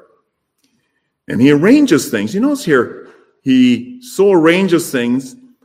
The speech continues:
that the name of God's people and the God they worship will disappear as quickly as possible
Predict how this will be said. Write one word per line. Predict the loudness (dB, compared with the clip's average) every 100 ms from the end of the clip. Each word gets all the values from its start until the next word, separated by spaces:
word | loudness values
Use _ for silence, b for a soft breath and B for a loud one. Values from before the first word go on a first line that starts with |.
| _
that | -6 -2
the | -2
name | 0 0 2
of | -2 0
God's | 2 2 -2
people | -2 -4 -2 -2 -4 -8 -20 _ _ _ _ _ _ _ _ _ _ -10
and | -6
the | -4
God | 0 0 0
they | 0
worship | 2 0 0 -6 -8 -8
will | -10
disappear | -8 -6 -6 -4 -8 -6 -2 -2 -4 -12 -10 -2
as | -2 -2 -16 -4
quickly | -2 -2 -2 0
as | 0 -2
possible | -8 -10 -10 -4 -4 -4 -14